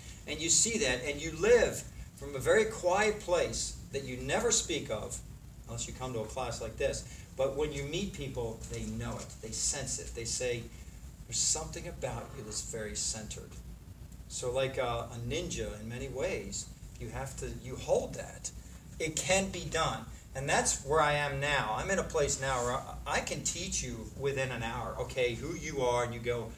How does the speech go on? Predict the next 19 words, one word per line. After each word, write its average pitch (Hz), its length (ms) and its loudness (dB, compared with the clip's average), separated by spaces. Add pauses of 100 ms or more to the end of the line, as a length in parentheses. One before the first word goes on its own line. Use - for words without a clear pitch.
(180)
"Hey, 135 160 -6
that's 117 280 -8
cool. 120 460 -4 (880)
All 113 80 -4
right, 110 120 -6
now 127 200 -2
how 139 160 -2
do 135 80 -2
you 120 80 -4
go 113 260 0
live 113 340 -2
as - 160 -6
this?" - 280 -6
And 113 100 -4
that's 143 220 -2
what 110 100 -2
I 110 160 -2
wanna - 300 -6
do. - 260 -8